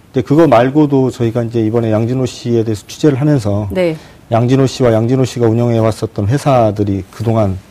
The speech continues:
Speaker 1: 겪어왔었던 여러 소송 기록들을 한번 다 검토를 해봤습니다.
Speaker 2: 네.
Speaker 1: 근데 이제 이 사업의 형태 자체가 이 불법과 탈법을 오가는 사업이다 보니까 이제 여러 소송 사건들이 있었고
Speaker 2: 네.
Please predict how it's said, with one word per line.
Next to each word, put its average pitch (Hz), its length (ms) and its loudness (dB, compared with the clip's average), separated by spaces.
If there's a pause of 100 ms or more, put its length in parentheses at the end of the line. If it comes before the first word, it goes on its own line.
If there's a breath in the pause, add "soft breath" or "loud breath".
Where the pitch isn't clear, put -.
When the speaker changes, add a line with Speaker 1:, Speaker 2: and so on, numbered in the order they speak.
(380 soft breath)
Speaker 1:
겪어왔었던 117 640 0
여러 110 160 2
소송 127 800 0
기록들을 110 380 -4
한번 110 200 -2
다 107 100 -4
검토를 110 360 -2
해봤습니다. 113 640 -4
Speaker 2:
네. 180 360 -2 (180)
Speaker 1:
근데 135 180 -4
이제 127 140 2
이 127 200 2
사업의 175 680 4
형태 170 240 0
자체가 117 840 0 (440 soft breath)
이 117 60 -2
불법과 135 460 0
탈법을 117 920 2
오가는 113 500 0
사업이다 127 380 0
보니까 104 260 -4
이제 104 140 -2
여러 117 180 4
소송 127 260 -2
사건들이 117 460 -4
있었고 101 560 -6
Speaker 2:
네. 175 200 0